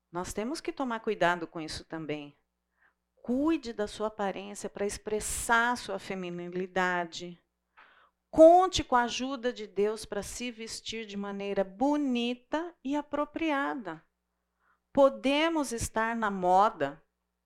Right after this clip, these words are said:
e podemos estar honrosamente vestidas. E não despertar em nenhum dos nossos irmãos algo impróprio. Isso é ser pura também.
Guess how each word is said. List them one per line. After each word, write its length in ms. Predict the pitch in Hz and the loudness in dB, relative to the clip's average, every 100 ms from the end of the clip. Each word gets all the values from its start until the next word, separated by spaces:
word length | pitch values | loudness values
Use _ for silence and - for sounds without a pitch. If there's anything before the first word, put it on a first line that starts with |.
| _ - | _ -10
e 80 | 214 | -10
podemos 720 | - 262 190 185 190 220 226 | -2 -2 0 -6 -4 -8 -10
estar 440 | 226 - 196 208 | -12 -4 -2 -2
honrosamente 1200 | 226 226 190 214 240 285 285 302 269 226 233 - 254 | -2 -6 -2 0 2 0 -4 -6 -4 -6 -8 -10 -8
vestidas. 1040 | 277 294 - 311 359 220 - - - - _ _ _ _ _ _ _ _ _ _ _ _ - | -8 -8 -8 -6 -4 -6 -6 -10 -14 -16 _ _ _ _ _ _ _ _ _ _ _ _ -6
E 100 | 269 | -2
não 400 | 262 233 233 240 | 2 2 2 0
despertar 800 | 254 - 311 320 - 202 196 202 | -6 -10 -6 -6 -2 0 0 -4
em 120 | 226 | -6
nenhum 480 | 240 214 226 247 240 | -6 -6 -6 -6 -6
dos 160 | 208 202 | -6 -6
nossos 480 | 190 185 - 170 | -6 -6 -8 -12
irmãos 520 | 185 180 202 277 277 240 | -10 -6 -6 -6 -4 0
algo 380 | 226 240 277 - - | 2 0 -6 -14 -8
impróprio. 760 | 359 403 320 269 294 - 139 _ _ _ _ _ _ _ _ _ _ _ _ _ _ _ _ | -8 -2 0 2 0 -6 -10 _ _ _ _ _ _ _ _ _ _ _ _ _ _ _ _
Isso 380 | 214 220 - 294 | -6 -4 -4 -6
é 60 | |
ser 420 | 302 - 226 - - | -4 0 0 0 -2
pura 520 | 330 359 311 156 - _ _ - | 2 2 0 -2 -6 _ _ -6
também. 440 | 180 160 127 | -4 -4 -8